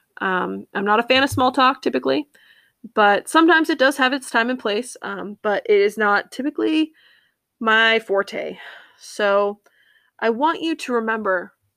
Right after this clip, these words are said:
that when you are choosing to be honest, have integrity, be transparent, choose wisely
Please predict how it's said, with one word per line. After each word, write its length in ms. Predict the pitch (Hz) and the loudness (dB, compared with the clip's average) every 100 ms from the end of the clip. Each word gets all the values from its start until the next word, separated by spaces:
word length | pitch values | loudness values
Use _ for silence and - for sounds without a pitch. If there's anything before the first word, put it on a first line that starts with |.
| _ | _
that 200 | 196 202 | -10 -8
when 180 | 208 214 | -6 -6
you 200 | 220 220 | -6 -4
are 180 | 220 214 | -4 -4
choosing 560 | 214 - 254 277 262 247 | -4 -4 -2 -2 -4 -8
to 100 | 208 | -8
be 140 | 208 | -8
honest, 600 | - 208 220 214 214 - | -6 -6 -6 -8 -12 -16
have 220 | - 202 208 | -16 -12 -10
integrity, 720 | 196 220 208 220 220 214 - | -8 -8 -8 -6 -6 -6 -8
be 140 | 202 | -8
transparent, 880 | 190 - 190 - - 214 214 214 - _ _ _ _ _ _ _ _ _ _ _ _ _ _ _ _ _ _ _ _ _ _ _ _ _ - | -10 -8 -10 -12 -8 -4 -4 -6 -12 _ _ _ _ _ _ _ _ _ _ _ _ _ _ _ _ _ _ _ _ _ _ _ _ _ -8
choose 420 | - 269 311 262 | 0 4 4 4
wisely 840 | 220 226 240 226 214 180 202 220 | 2 2 2 -2 -4 -4 -4 -8